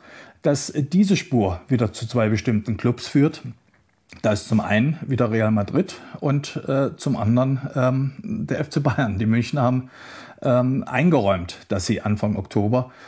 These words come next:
äh, nach Madrid gereist sind im vergangenen Jahr. Sie sagen, seien dort von, äh, den Real-Bossen nach ihrer Meinung zu einer Super League gefragt worden. Sie hätten geantwortet, das sei in Deutschland nicht möglich und damit sei die Sache erledigt gewesen.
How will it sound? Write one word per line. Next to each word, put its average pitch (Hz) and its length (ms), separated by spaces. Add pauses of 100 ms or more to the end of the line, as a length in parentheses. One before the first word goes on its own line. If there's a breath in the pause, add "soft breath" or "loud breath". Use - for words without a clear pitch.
(400 loud breath)
äh, 113 160
nach 113 160
Madrid 110 400
gereist 95 500
sind 131 220
im 135 80
vergangenen 135 500
Jahr. 151 320 (260 loud breath)
Sie 113 80
sagen, 107 360
seien 107 260
dort 104 240
von, 107 300
äh, 123 100
den 101 200
Real-Bossen 120 720
nach 104 180
ihrer 151 300
Meinung 107 440 (200)
zu - 100
einer 107 220
Super 131 280
League 139 300
gefragt 127 560
worden. 147 280
Sie 120 120
hätten 107 160
geantwortet, 123 560
das 110 100
sei 107 140
in 101 80
Deutschland 107 500
nicht 98 160
möglich 131 400
und 123 60
damit 113 240
sei 113 100
die 110 100
Sache 107 260
erledigt 120 420
gewesen. 107 480